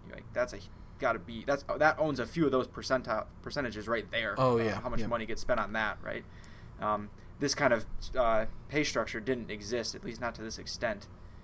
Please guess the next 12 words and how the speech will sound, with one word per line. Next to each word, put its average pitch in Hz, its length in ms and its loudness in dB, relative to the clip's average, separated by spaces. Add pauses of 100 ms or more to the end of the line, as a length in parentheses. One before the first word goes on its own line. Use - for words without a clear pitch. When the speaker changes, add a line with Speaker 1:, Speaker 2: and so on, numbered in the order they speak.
(180)
Speaker 1:
you 110 100 -6
know, 101 100 -2
back 110 220 0
in, 101 180 -8
uh, 98 180 -2
twenty 104 400 -8
eleven, 101 500 -6 (320)
uh, - 160 -10 (200)
right? 101 220 -2
So 110 120 -6
Speaker 2:
Well 104 60 -4
Speaker 1:
they've, 110 240 0